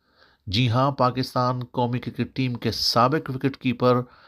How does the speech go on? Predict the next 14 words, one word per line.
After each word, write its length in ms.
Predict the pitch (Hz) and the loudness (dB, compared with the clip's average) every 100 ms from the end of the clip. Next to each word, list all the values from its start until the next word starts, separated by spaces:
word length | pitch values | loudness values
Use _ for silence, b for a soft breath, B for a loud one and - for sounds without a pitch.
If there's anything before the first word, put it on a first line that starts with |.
| B _ | B _
कामरान 360 | 113 113 123 120 | 0 2 2 0
अकमल 360 | 120 127 127 | -2 -2 -2
ने 220 | 110 120 139 | 0 0 -2
तमाम 440 | - 117 131 131 | -2 0 2 0
तर्ज 280 | - 127 - | -2 -4 -4
की 160 | - | -4
क्रिकेट 320 | 117 120 127 - | -2 -4 -4 -4
से 240 | - 113 | 0 0
रिटायरमेंट 520 | 104 113 113 107 104 | 0 2 2 0 -4
का 140 | - 98 | -2 0
ऐलान 300 | 98 101 92 | 2 2 0
कर 220 | 98 85 | -4 -4
दिया 240 | 90 87 | -2 -2
है। 320 | 85 71 69 | -2 -4 -6